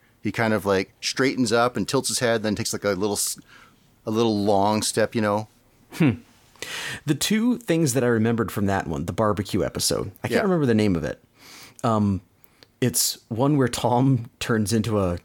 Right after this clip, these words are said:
Speaker 2: soda bottle 'cause he dr-, <laughs> 'cause he's force-fed
Speaker 1: <laughs>
Speaker 2: so much soda. And at the very end, when Jerry has a steak and he, like,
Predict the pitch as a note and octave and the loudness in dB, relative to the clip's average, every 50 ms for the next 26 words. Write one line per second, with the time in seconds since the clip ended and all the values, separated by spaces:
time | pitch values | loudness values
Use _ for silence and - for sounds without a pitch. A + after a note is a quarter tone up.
0 | _ - - - - - G#2+ A2 A2+ A2+ A2 A2+ A2 A#2+ B2 C3 D3+ - _ _ | _ -6 -4 -2 0 2 2 2 0 0 0 0 0 0 -2 -4 -6 -8 _ _
1 | _ _ _ _ - - F#2+ F#2+ G2 E2+ - - - - - - - - - B2+ | _ _ _ _ -8 -6 -2 -2 -2 -2 -4 -6 -8 -10 -14 -14 -10 -2 -2 -2
2 | - - C3+ G#2 - A2+ G#2 - - - - G#2 G#2 G2 - - - A#2+ G2+ G2+ | 0 0 -2 0 2 2 2 2 0 -2 0 0 0 0 0 0 2 2 2 2
3 | F#2+ - G#2+ G2 G2 F#2+ - - - G#2 F#2+ G2 A2+ B2+ C3 - - - - - | 0 0 0 0 0 0 0 0 0 2 2 0 0 -2 -2 -6 -10 -20 -18 -18
4 | - - - - - - _ - C#3 B2+ B2+ B2+ A#2+ A#2 A2+ - A2+ G2+ C3 C3+ | -16 -16 -16 -18 -20 -16 _ 0 2 4 4 4 4 2 2 0 -2 0 2 2
5 | C#3+ C#3 C3 B2+ A2 A#2 A#2+ A#2 G#2+ G#2 G#2 G2+ G2 F2+ F#2 A2 A2 A#2 A2+ G#2+ | 4 4 4 4 4 4 4 4 2 2 2 0 0 0 0 0 2 2 2 2
6 | G#2 G2 A2 G2+ F#2+ F#2 E2+ - - - - - - - G#2+ G2+ G2 F2 - - | 0 0 0 0 0 0 0 0 0 2 0 0 0 0 0 0 0 -2 -4 -6
7 | - G2+ G#2+ G#2 F#2 F2+ E2+ - | -6 -4 -4 -2 -2 -2 -4 -4